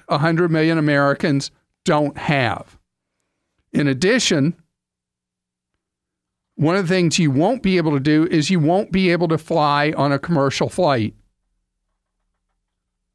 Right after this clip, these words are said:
without either that or a passport.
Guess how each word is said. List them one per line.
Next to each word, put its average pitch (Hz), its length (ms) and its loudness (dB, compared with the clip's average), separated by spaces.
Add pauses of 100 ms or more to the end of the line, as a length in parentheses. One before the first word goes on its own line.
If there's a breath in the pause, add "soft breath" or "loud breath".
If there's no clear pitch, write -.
without 160 720 0
either 165 420 2
that 147 480 -2 (240)
or 202 500 0 (680)
a - 80 -4
passport. 180 640 0